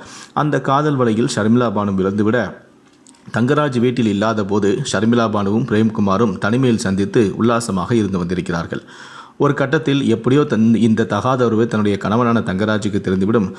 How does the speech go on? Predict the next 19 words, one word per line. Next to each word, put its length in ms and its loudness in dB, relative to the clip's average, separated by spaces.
அதற்கு 380 0
முன்னாடியே 420 2
நாம் 220 0
இருவரும் 340 2
வேறு 240 4
எங்காவது 360 2
சென்று 360 2
வாழலாம் 460 2
என 260 -2
இருவரும் 400 2
முடிவு 220 2
செய்திருக்கிறார்கள். 680 -4
அதன்படி 520 0
கடந்த 380 -2
ஆண்டு 320 2
பத்தாவது 460 0
மாதம் 320 2
இருபதாம் 380 2
தேதி 300 -2